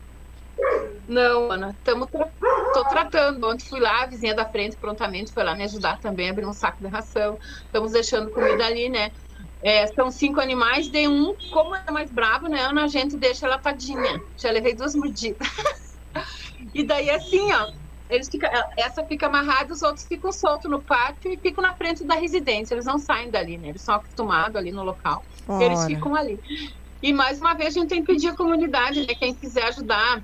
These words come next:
Speaker 1: mensalmente com um saco de ração, com algum, uma farinha,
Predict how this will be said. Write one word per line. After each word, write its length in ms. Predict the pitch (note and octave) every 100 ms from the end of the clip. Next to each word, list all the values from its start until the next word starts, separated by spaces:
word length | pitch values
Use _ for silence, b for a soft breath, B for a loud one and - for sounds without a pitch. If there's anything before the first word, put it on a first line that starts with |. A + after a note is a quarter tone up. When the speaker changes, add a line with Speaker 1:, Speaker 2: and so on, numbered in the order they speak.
| - -
Speaker 1:
mensalmente 680 | C4+ D4 D4 C4 A#3 B3+ -
com 80 | C4+
um 20 |
saco 280 | - A#3 C4
de 80 | A#3
ração, 480 | A#3 - A3+ A3 B3+
com 100 | B3
algum, 580 | A3 G#3+ A3+ A3+ G#3+ F#3+ - -
uma 100 | A3
farinha, 500 | A#3+ C4 A3 A#3+ C#4+